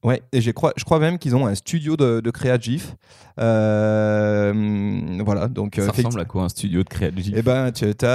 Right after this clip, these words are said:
Speaker 1: euh, t'as des, des filles et des garçons qui passent leur journée à fabriquer des vidéos de dix secondes, euh, qui tournent en boucle, hein, parce qu'en finalement, maintenant, les gifs se sont transformés. On est loin du Titi et Gros Minet dont tu parlais tout à l'heure.
Speaker 2: Exactement.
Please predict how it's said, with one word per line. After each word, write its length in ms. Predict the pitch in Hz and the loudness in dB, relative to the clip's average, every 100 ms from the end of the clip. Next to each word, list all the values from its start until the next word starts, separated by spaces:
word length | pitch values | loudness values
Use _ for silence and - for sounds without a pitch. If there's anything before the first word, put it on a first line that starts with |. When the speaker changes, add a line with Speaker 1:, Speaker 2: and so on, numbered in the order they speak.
| 131 | 2
Speaker 1:
euh, 340 | 104 101 101 101 | 0 0 0 -2
t'as 220 | 113 113 | 0 0
des, 340 | 110 107 104 | 2 0 0
des 120 | 104 110 | 0 -2
filles 220 | - 135 | -2 -2
et 40 | |
des 100 | 120 | 0
garçons 420 | 110 107 - 135 175 | 2 0 0 -2 -2
qui 220 | - 135 | -4 -6
passent 240 | - 113 | -4 -2
leur 120 | 113 104 | -2 0
journée 360 | 110 107 147 - | 2 2 2 2
à 100 | 131 | 0
fabriquer 480 | 131 113 113 160 156 | 2 0 0 0 -2
des 200 | 123 135 | 0 0
vidéos 360 | 127 127 156 | 0 -2 -2
de 220 | 160 127 | 0 0
dix 200 | 120 131 | 0 -4
secondes, 460 | 120 139 165 180 131 - | -2 0 0 0 0 0
euh, 320 | 113 110 113 | 2 2 2
qui 140 | 123 | 0
tournent 200 | 131 147 | 0 2
en 60 | 143 | 2
boucle, 200 | 170 127 | 0 -2
hein, 60 | |
parce 160 | 104 110 | -2 0
qu'en 120 | 113 | -2
finalement, 440 | 104 113 113 123 135 | -2 -2 0 2 2
maintenant, 260 | 110 117 | 2 2
les 140 | 127 113 | 2 0
gifs 220 | 110 151 | -2 -6
se 120 | - | -6
sont 160 | 113 120 | -4 -4
transformés. 360 | 117 113 117 127 | -4 -4 0 2
On 40 | |
est 60 | 113 | 2
loin 200 | 113 135 | 2 0
du 120 | 131 | 0
Titi 240 | 117 - 151 | -4 -4 -2
et 40 | |
Gros 140 | 127 117 | 2 2
Minet 220 | 120 139 | 2 2
dont 80 | 123 | 0
tu 140 | - | 0
parlais 240 | - 120 | -2 0
tout 100 | 123 | -2
à 140 | 110 117 | 0 2
l'heure. 140 | 139 | 2
Speaker 2:
Exactement. 300 | - 104 92 | 0 -4 -4